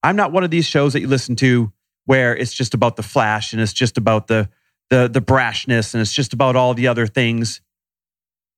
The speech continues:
This is the show that you listen to if you know that, dang it, you want a better life. And as a side effect, you wanna help create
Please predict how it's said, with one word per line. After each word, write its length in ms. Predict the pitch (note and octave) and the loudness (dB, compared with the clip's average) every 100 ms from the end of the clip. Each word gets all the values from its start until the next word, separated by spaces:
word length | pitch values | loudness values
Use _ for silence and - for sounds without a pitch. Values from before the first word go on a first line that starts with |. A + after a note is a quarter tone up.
| _ | _
This 200 | D#3 G3+ | 2 2
is 140 | C4 A#3 | 0 -2
the 140 | C4 | 0
show 360 | - F#3 D3+ D3+ | 0 2 2 2
that 160 | C#3+ | -2
you 140 | D3 C3+ | 0 0
listen 340 | A#2+ A2 G#2+ | 2 0 -4
to 340 | - A#2 G2+ G2 _ _ _ _ _ | 0 2 2 -2 _ _ _ _ _
if 180 | B2 A2 | -2 2
you 200 | C3 D#3+ | 4 4
know 260 | C#3 C#3 | 4 4
that, 260 | B2+ A2 - _ _ | 2 0 -2 _ _
dang 220 | C#3 D#3 | 2 4
it, 120 | F3 B2 | 2 2
you 160 | C#3 | 0
want 240 | A#2+ D3 E3 | 2 0 0
a 40 | |
better 260 | C3+ C#3+ C#3+ | 0 0 0
life. 480 | B2 B2+ D#3+ - - _ _ | 0 0 -2 -6 -20 _ _
And 100 | C#3 | 2
as 100 | B2 | 2
a 60 | G#2+ | 0
side 300 | - D3 D3+ | -2 -2 -2
effect, 380 | C#3+ E3+ E3+ - _ _ _ | -2 -4 -4 -18 _ _ _
you 140 | C#3 | 2
wanna 180 | D#3 C#3+ | 4 2
help 240 | A2+ C#3 - | 0 0 -2
create 540 | - - C#3 C#3 - | -8 0 2 2 -2